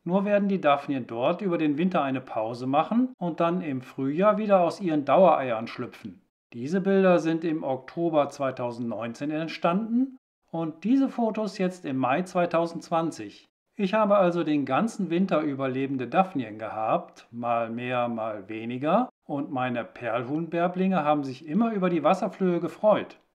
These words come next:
Sie sind ihnen zwar teilweise etwas zu groß, und solange die Daphnien oben schwimmen, trauen sich die Perlhuhnbärblinge nicht sofort heran.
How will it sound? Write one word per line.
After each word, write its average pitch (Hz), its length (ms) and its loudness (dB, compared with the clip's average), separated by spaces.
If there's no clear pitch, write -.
Sie 170 100 -6
sind 226 240 0
ihnen 185 240 2
zwar 165 240 -2
teilweise 151 520 2
etwas 135 360 -6
zu 117 180 -10
groß, 117 920 -6
und 139 240 -6
solange 143 420 -2
die 127 160 -6
Daphnien 135 540 0
oben 170 320 -2
schwimmen, 123 580 -6
trauen 131 380 0
sich 151 160 -6
die 170 100 -4
Perlhuhnbärblinge 156 920 0
nicht 190 240 -2
sofort 185 400 2
heran. 165 360 4